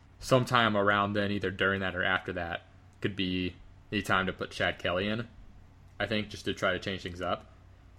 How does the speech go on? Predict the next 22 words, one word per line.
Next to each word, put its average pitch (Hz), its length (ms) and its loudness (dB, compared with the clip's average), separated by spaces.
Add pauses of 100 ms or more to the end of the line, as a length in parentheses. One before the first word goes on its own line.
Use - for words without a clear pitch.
Because 120 320 6
the 120 60 0
following 165 380 8
week 127 120 6
they 123 60 6
play 110 160 2
the 92 100 -2
Broncos, 131 760 6 (200)
and 113 140 2
that 165 100 10
would 147 120 10
just 120 120 4
be 107 100 4
wonderful 104 520 4
to 110 60 6
have 101 200 6
Chad 101 240 4
Kelly 98 240 4
play 98 240 4
against 92 220 0
the 95 40 -2
Broncos. 107 680 0